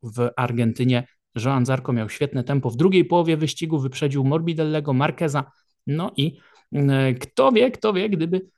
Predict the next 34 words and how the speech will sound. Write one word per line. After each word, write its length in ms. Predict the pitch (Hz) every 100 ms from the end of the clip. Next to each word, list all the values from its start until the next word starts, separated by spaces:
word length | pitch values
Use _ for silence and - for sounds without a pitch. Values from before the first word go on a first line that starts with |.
| _ -
e, 200 | 151 143
ten 220 | 139 147
wyścig 340 | 139 143 160 143
był 140 | 147
trochę 260 | 143 131 131
dłuższy, 420 | 123 127 - 147
czy 260 | - 139
nie 160 | 151 135
pogoniłby 600 | 135 123 120 131 123 120
tam 200 | 123 123
jeszcze 240 | 117 -
Joan 280 | 117 117 113
Zarco 360 | 113 110 - 113
za 220 | 113 110
Marco, 460 | 110 113 - 113 - _ _ _ _ -
e, 240 | 127 117 113
Bezzecchim. 540 | 123 123 120 - 113 - - _ -
Podium 420 | 233 240 240 214
uzupełnił, 760 | 165 160 175 175 170 170 160 156
e, 180 | 151 -
Alex 420 | 160 151 143 160
Marquez, 520 | 156 170 - 160 -
który, 380 | - 147 143 143
tak 260 | - 127
jak 140 | 135 139
już 140 | 127
mówiłem, 420 | 131 120 151 139
podkreślał, 720 | 127 117 - 131 - 127 120 117
że 360 | 107 113 117
Ducati 540 | 113 117 117 127 127 123
jest 260 | 123 131
łatwiejsze 640 | 131 127 - 135 135 - 131
od 120 | 123
Hondy, 440 | - 131 127 127